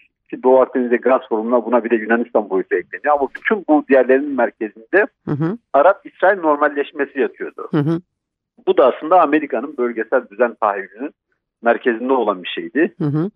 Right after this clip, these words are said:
Speaker 1: Burada bu gezilerin özellikle Arap ülkeleri ayağında bu çatışma bağlamında dile getirilmeyen fakat, e, yönetilmesi istenilen başlıklardan bir tanesi de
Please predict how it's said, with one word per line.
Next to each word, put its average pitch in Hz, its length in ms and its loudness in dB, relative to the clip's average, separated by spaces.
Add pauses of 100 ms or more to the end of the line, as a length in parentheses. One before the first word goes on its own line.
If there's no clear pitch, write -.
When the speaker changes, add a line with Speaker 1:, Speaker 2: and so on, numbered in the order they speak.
(180)
Speaker 1:
Burada 196 540 4
bu 202 140 -8
gezilerin 156 460 0
özellikle 143 440 0
Arap 151 360 2
ülkeleri 120 440 0
ayağında 120 680 2 (640)
bu 202 340 -2 (140)
çatışma 165 540 0
bağlamında 131 540 2
dile 117 180 -2
getirilmeyen 135 800 -6
fakat, 143 300 0 (360)
e, 131 40 4
yönetilmesi 123 920 0
istenilen 123 560 -2
başlıklardan 131 600 0
bir - 100 -10
tanesi 120 360 -2
de 175 180 6